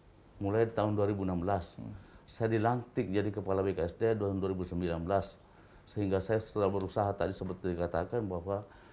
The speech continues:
Speaker 1: saya datang ke Mister Med,
Speaker 2: Hmm.
Speaker 1: Mister Galante dari
Speaker 2: Willow juga,
Speaker 1: Amerika,
Speaker 2: Panji
Speaker 1: Pak
Speaker 2: termasuk.
Speaker 1: Jilo. Eh, kalau Pak Panji, eh,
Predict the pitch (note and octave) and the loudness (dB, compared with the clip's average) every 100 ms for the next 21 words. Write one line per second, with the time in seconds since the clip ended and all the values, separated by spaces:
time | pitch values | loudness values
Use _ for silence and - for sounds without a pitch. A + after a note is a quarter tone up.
0 | - - - E2+ E2+ F#2 F2+ F#2 F2+ F2+ | -20 -6 -2 0 0 -2 -2 -2 -2 0
1 | E2+ F2 A2+ A2 A2 G#2+ A2+ A2+ A2 - | -2 0 0 0 -2 -2 -4 -4 -4 -2
2 | D#2+ D#2+ C#2 E2+ F#2+ G#2 - G#2 G2+ G2 | -2 -2 -2 0 0 -2 -2 0 4 4
3 | F#2+ F#2 A#2 G#2+ G2 G#2 - G2 G#2 G2+ | 4 6 6 8 6 4 2 0 2 0
4 | G#2 G#2 F#2+ F2+ F2+ D#2 D#2 E2+ G#2+ A2 | 0 -2 0 -2 -2 0 2 2 2 2
5 | G#2+ G#2 G#2 G2+ - - - - - - | 4 4 2 -2 -14 -20 -20 -20 -6 2
6 | F2 F2+ G#2+ G2+ F#2+ G2 F2+ G2 C#3 C3 | 2 4 2 4 4 4 4 4 2 0
7 | D2+ - D#2 F2 D#2+ A#1+ | -2 -4 0 2 2 0